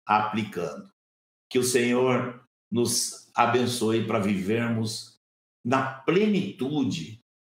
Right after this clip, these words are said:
daquilo que pode nos levar a, como corpo, sermos semelhante, até que todos cheguemos à unidade da fé e do pleno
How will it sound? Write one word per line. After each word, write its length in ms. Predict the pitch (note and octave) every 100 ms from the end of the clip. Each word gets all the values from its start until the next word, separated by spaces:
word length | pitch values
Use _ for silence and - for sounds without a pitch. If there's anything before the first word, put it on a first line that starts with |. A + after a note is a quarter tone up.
| _ -
daquilo 640 | G#2 B2 - - D3+ C3+
que 180 | B2+ -
pode 280 | D3 D3+ C#3
nos 240 | C#3 D3
levar 800 | D3+ C#3 A#2+ G2+ A#2 A#2+ A#2 -
a, 100 | -
como 420 | - C3+ C#3 C#3 - -
corpo, 540 | E3 F3 A2+ - - _ _ _ _ _ _ _
sermos 960 | - - C3+ C#3+ C3+ F#2 E2 - - _ _ _ _ _ _ _
semelhante, 1000 | - - D#3 D#3 C3 A2+ A#2 G2 G2 -
até 340 | - - D3+
que 320 | - A#2 - - _ -
todos 760 | G3+ G3 F3+ F#3 - - - _ _ -
cheguemos 1160 | - - A2+ G2 G#2+ C3+ A2+ F#2+ - - - _ _ _
à 120 | G2+
unidade 720 | G2+ G2+ F#2+ F#2+ C3+ D3+ D3 B2
da 120 | A2
fé 600 | - A#2 D3 E3+ - - _ _ -
e 420 | C3 D#3 D3+ - _ -
do 400 | G#2 B2 A#2+ -
pleno 760 | - C3+ E3 E3 C3+ A2 D#2+